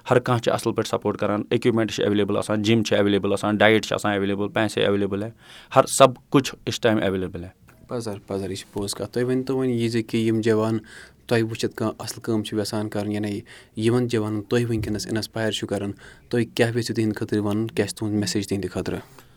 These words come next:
Speaker 1: مےٚ چھےٚ میسیج، آ، اَکھ خوشخبری چھےٚ مےٚ یہِ تہِ وَنٕنۍ کہِ اَسہِ چھِ وٕنہِ، سون ٹیٖم چھُ، یُس وٕنکیٚس جوٗنیَر ٹیٖم چھُ اَسہِ،
Speaker 2: مم.
Speaker 1: تِم چھِ وٕنکیٚس کیرلاہَس منٛز۔
Speaker 2: مم.
Speaker 1: آ،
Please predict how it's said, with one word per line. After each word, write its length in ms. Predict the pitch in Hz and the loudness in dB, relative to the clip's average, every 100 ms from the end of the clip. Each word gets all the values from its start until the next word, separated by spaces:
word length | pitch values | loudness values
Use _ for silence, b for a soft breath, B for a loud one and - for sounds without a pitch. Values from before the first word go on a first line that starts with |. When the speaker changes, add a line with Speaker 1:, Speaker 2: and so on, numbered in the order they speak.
| - | -2
Speaker 1:
مےٚ 120 | 117 | 0
چھےٚ 160 | 113 131 | 4 4
میسیج، 360 | 113 - 110 107 | 4 2 4 4
آ، 240 | 104 104 - | 4 4 4
اَکھ 140 | 113 - | 2 0
خوشخبری 380 | - 120 120 113 | -2 4 4 4
چھےٚ 160 | 107 113 | 4 4
مےٚ 120 | 113 | 4
یہِ 100 | 110 | 4
تہِ 100 | 110 | 4
وَنٕنۍ 200 | 107 107 | 6 4
کہِ 120 | - 139 - - _ - | 2 0 -2 -18 _ 0
اَسہِ 160 | 107 | 0
چھِ 80 | - | 2
وٕنہِ، 140 | 117 113 | 2 4
سون 300 | 135 123 120 | 6 6 6
ٹیٖم 200 | 117 110 | 4 4
چھُ، 140 | 113 | 2
یُس 160 | 110 117 | 2 2
وٕنکیٚس 220 | 110 113 | 2 4
جوٗنیَر 260 | 104 107 | 4 4
ٹیٖم 220 | 104 104 104 | 4 2 2
چھُ 120 | 104 | 0
اَسہِ، 200 | 107 156 - B B | -2 -4 -6 B B
Speaker 2:
مم. 80 | 120 | 0
Speaker 1:
تِم 120 | 123 | 2
چھِ 100 | 110 | 4
وٕنکیٚس 240 | 113 120 | 2 2
کیرلاہَس 420 | - 117 107 104 147 | 6 6 6 4 2
منٛز۔ 140 | 165 - | 0 -2
Speaker 2:
مم. 240 | 123 113 107 | -8 -8 -4
Speaker 1:
آ، 220 | 95 92 | -4 -2